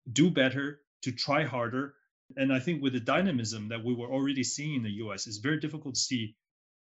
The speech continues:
the dollar weaken. Now, the dollar is overvalued slightly by about, you know, say ten percent or so, but it's still half as high as the previous episodes of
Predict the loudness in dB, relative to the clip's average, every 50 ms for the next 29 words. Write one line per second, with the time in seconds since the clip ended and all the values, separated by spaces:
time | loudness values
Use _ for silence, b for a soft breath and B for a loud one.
0 | _ -4 -4 -2 2 4 4 4 4 2 2 0 -4 -6 0 0 0 2 0 -2
1 | -8 -8 -4 0 2 4 4 4 2 2 2 2 2 2 0 0 0 0 0 0
2 | 0 0 0 -2 -2 -2 -6 -8 -8 -6 -6 -2 -2 0 0 0 -2 -6 -8 -12
3 | _ -4 -4 -4 -2 -2 -4 -4 -4 -6 -10 _ -8 -6 -6 -6 -6 -6 -8 -8
4 | -8 -8 -4 -2 -2 0 0 -2 -4 -4 -4 -6 -6 -8 -10 -10 -10 -12 -14 _
5 | _ _ _ _ _ _ _ _ _ 6 6 6 6 6 4 2 2 4 4 2
6 | 0 -2 _ -10 -6 -2 0 2 2 2 2 0 -2 -2 -2 -4 -6 -6 -6 -6
7 | -8 -10 -14 _ _ _ _ _ _ _ _ _ _ _ _ 2 4 6 6 4
8 | 4 2 -2 -4 -6 -2 0 2 2 2 4 2 2 2 0 -2 -4 -6 -8 -8
9 | -8 _ -10 -10 -8 -6 -6 -8 -8 -10 -12 -16 -14